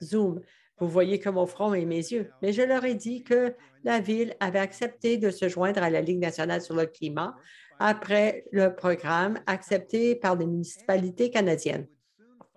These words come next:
et qu'ils verraient bientôt comment Oakville se compare à d'autres, euh, villes ou communautés canadiennes sur des enjeux comme, euh, la,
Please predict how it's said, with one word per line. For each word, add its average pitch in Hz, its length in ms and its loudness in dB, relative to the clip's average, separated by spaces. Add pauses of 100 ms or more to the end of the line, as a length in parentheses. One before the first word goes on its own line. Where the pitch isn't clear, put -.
(560)
et 214 340 6
qu'ils 196 480 6
verraient 214 720 2
bientôt 240 640 0 (520)
comment 254 520 0 (140)
Oakville 220 400 0
se 220 100 -6
compare 214 600 -2
à 196 160 0
d'autres, 202 520 0
euh, 180 300 4 (180)
villes 175 360 0
ou 170 40 -6
communautés 170 520 -4
canadiennes 165 580 0 (280)
sur 339 200 -2
des 226 240 0
enjeux 220 520 0
comme, 202 760 2 (380)
euh, 180 320 2 (720)
la, 170 540 -2